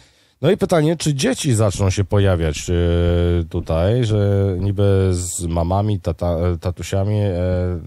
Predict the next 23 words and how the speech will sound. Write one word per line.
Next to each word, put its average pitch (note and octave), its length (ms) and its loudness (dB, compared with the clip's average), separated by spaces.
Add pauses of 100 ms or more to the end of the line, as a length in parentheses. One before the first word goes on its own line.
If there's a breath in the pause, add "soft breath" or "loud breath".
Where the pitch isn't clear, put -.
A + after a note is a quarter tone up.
(300)
tam F2 240 -6
na E2+ 220 -2
te, D#2 220 -6
na E2+ 180 -2
zakupy F2+ 380 -4
przychodzą, F2 600 -4 (1120 loud breath)
y, G#2+ 260 4
i, B2+ 500 4
mm, B2 460 -2
że A#2 120 4
przymierzają, B2+ 680 2
nie, A2 240 -2
te A2 140 -2
ciuchy. C#2+ 320 -6 (1300 loud breath)
Więc E2 240 -4
my G2 140 0
sobie F2 240 -2
tutaj E2+ 360 -2
ogarniemy E2+ 500 -2
nowy F2 260 0
dzień. D#2+ 320 -4 (2500 loud breath)
Reklamy F2+ 560 0
oczywiście, D#2+ 640 -2